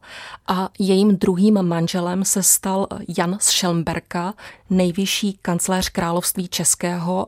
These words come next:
a významný dvořan královského dvora Vladislava Jagelonského. S tímto manželem strávila Johanka příštích osm let.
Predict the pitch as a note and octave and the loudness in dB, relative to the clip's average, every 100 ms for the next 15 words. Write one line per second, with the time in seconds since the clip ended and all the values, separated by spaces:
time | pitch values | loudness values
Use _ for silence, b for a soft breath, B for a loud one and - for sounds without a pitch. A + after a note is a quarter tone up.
0 | - F3 E3 F3 E3+ F#3+ F#3+ F#3+ F3+ F3 | -4 -4 -4 -4 -2 2 4 4 2 0
1 | E3 F3 F3 F3 - E3+ D#3 D3+ - F#3 | 0 0 -2 -2 -2 -2 -2 -2 -2 0
2 | F#3 D#3 E3+ E3+ E3 E3 D#3+ - - E3 | -2 -2 -2 0 -2 -4 -8 -4 -2 -2
3 | E3+ D#3+ E3+ D#3+ D#3 - - E3 C#3+ D#3 | -4 -4 -4 -4 -2 -4 -4 -8 -8 -10
4 | B B B B B B - - G3+ B3 | B B B B B B -2 4 4 6
5 | A3 G#3 G#3+ G#3+ G#3+ A3 G#3+ - G3+ F#3+ | 6 6 4 2 2 2 2 0 0 0
6 | G3+ G#3 F#3 G3 G3 G#3+ - - - - | 0 0 0 -2 -2 -6 -6 -6 -6 -6
7 | G#3+ - _ G#3+ - A3 A3 E3+ D#3+ - | -8 -10 _ 0 2 4 4 2 -2 -8